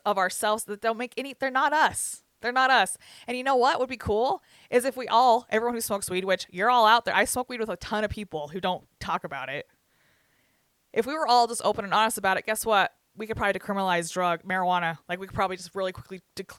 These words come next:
decriminalize it. Like, I'm just tired of it. And, like,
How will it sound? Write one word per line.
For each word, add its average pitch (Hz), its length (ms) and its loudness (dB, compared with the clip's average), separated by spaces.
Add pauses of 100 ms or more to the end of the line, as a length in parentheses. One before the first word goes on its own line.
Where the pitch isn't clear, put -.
decriminalize 185 540 -8
it. 160 140 -8 (400)
Like, 214 200 0
I'm 220 100 -2
just 247 160 -8
tired 226 340 -2
of 190 100 -2
it. 156 160 -4 (300)
And, 208 180 -4
like, 208 280 -4